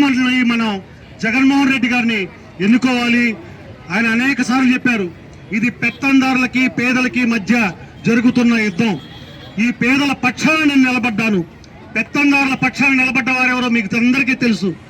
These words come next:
అలాంటి పార్టీలను ఎన్నుకోవాలా? పేదల పక్షాన నిలబడ్డ నన్ను ఎన్నుకోవాలా?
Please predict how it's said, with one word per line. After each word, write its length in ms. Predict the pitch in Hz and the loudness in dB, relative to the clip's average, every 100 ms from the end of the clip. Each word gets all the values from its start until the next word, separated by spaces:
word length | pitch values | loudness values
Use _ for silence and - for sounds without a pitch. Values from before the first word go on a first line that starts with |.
| - - - - - | -20 -20 -20 -18 -8
అలాంటి 340 | 185 247 269 240 | -2 0 0 0
పార్టీలను 520 | - 262 269 277 262 | 0 0 2 2 4
ఎన్నుకోవాలా? 760 | 247 247 247 240 233 247 247 214 - - - - - 226 | 4 2 0 0 0 0 0 -4 -14 -20 -20 -20 -10 -4
పేదల 300 | 254 277 294 254 | -2 -2 -2 -4
పక్షాన 580 | 254 - 277 277 240 180 - - - 160 | -2 0 2 2 -2 -6 -14 -20 -12 -4
నిలబడ్డ 400 | 220 262 254 262 | -2 -2 -2 -2
నన్ను 280 | 247 240 262 | -2 0 0
ఎన్నుకోవాలా? 760 | 254 262 254 247 247 254 240 | 0 -2 -2 -2 -2 -2 -4